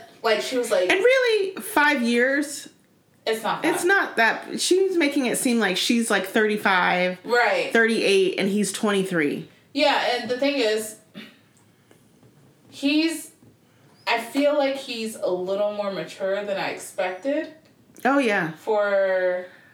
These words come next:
Speaker 2: But seemingly he's been, he's seen a lot,
Speaker 1: Yeah.
Speaker 2: I believe. And he's
Speaker 1: Been on
Speaker 2: pre-,
Speaker 1: his
Speaker 2: been on
Speaker 1: own.
Speaker 2: his own. So I fully believe that he is m-, way more mature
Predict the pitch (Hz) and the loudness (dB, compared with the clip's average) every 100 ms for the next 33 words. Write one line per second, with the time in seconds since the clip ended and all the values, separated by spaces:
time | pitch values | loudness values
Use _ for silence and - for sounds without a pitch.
0 | _ 247 233 - - 320 339 285 240 240 | _ 0 0 -6 0 0 2 0 0 2
1 | 240 233 - 220 233 214 - 175 202 180 | 0 0 -2 0 0 -2 -6 -4 -2 -4
2 | - _ - - - 294 320 208 185 147 | -10 _ -18 -10 0 2 4 2 2 0
3 | 107 - - _ 208 185 170 185 190 156 | -4 -8 -18 _ -2 -2 0 0 2 0
4 | 120 117 147 - - - - - _ 220 | 0 -2 -4 -10 -20 -20 -20 -20 _ 0
5 | 220 214 208 202 190 - 208 226 208 - | 2 2 2 0 -4 -2 0 2 0 -6
6 | - _ _ _ _ - 220 240 254 202 | -14 _ _ _ _ -6 -2 2 2 2
7 | 247 247 240 220 220 277 - - - 220 | 2 2 2 2 2 0 -4 -8 -2 0
8 | 214 196 180 - 196 214 180 - - 302 | 2 0 0 0 0 0 -4 -6 0 0
9 | 226 160 127 131 156 185 156 156 151 160 | 2 0 0 -2 0 0 0 0 -2 0
10 | 196 180 156 151 151 175 160 143 156 | 0 0 -2 -2 -2 -2 0 -2 -6